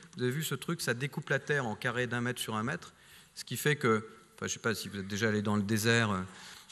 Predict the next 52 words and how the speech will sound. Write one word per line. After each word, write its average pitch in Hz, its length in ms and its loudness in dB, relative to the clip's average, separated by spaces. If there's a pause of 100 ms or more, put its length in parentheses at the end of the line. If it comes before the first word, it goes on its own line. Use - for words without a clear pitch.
(100)
euh, 101 200 2 (280)
africain, 113 720 2
et 107 80 2
cetera, 113 340 2
où 113 60 2
moi 104 160 4
je 101 100 -2
vais 98 120 0 (340)
tous 120 80 -4
les 110 100 2
trois 101 220 0
mois 101 160 2
pour - 180 -10
mon, 80 200 -4 (220)
d'autres 110 260 -2
raisons, 104 260 0
pour 101 220 0
une 104 80 6
O 110 80 6
N 107 120 8
G 107 140 4
à 110 40 6
laquelle 101 260 2
je - 80 -4
participe. - 500 -2 (300)
Et 117 80 0
du 120 120 -2
coup, 220 400 2
même 165 200 4
si 175 160 2
quelqu'un 156 320 4
est 135 40 4
dans 117 120 4
une 117 220 2
case 147 380 4
et 104 60 0
l'autre 123 200 -2
dans 107 100 0
une 110 180 -2
case 117 240 2
à 110 60 2
un 104 120 2
mètre, 143 220 0
je 110 80 -6
sais - 300 -4
exactement 135 760 -4
à 107 100 -4
qui - 140 -12
je 101 100 -10
vais 104 80 -6
le 98 60 -6
livrer, 95 320 -8